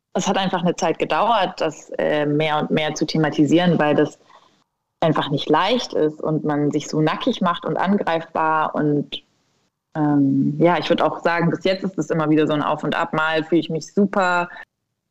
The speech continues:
stark und hab Lust, das zu thematisieren und, ähm, denk so, ja, auf jeden Fall will ich darüber reden und irgendwie was verändern,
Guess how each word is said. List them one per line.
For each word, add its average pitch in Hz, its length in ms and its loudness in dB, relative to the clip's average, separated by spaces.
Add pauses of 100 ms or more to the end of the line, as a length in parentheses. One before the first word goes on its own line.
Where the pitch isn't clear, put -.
(120)
stark 175 580 0
und 156 160 -6
hab 147 140 -14
Lust, 208 280 2
das 175 120 -6
zu 165 120 -10
thematisieren 165 800 2
und, 151 340 -2
ähm, 147 320 2 (440)
denk 165 160 -2
so, - 120 -2
ja, 160 320 0
auf - 120 -4
jeden 175 160 0
Fall 170 400 0
will 156 100 2
ich 151 80 -4
darüber 156 340 0
reden 156 380 2
und 143 320 0
irgendwie 151 260 2
was 143 280 -4
verändern, 151 600 0